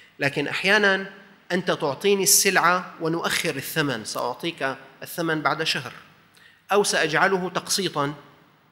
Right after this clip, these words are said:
أنا بشتري منك براد ميتين ألف، بعطيك هلأ خمسة وعشرين، كل شهر حبعطيك خمسة وعشرين أو كل جمعة، هذا بيع تقسيط اسمه. وأحيانًا الميتين ألف بعد شهر بعطيك إياهم، هذا اسمه بيع آجل.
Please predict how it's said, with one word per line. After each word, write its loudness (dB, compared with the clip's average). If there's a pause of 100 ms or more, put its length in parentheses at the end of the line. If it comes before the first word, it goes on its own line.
(200)
أنا -2
بشتري -4
منك -4
براد -2
ميتين -6
ألف، -6
بعطيك -8
هلأ -4
خمسة -6
وعشرين، -6 (280)
كل -4
شهر -2
حبعطيك -8
خمسة -12
وعشرين -10
أو -8
كل -10
جمعة، -8 (920)
هذا 2
بيع 2
تقسيط -6
اسمه. -10 (1080)
وأحيانًا 2
الميتين -2
ألف -2
بعد 0
شهر -4
بعطيك -8
إياهم، -10
هذا -4
اسمه -6
بيع -2
آجل. -2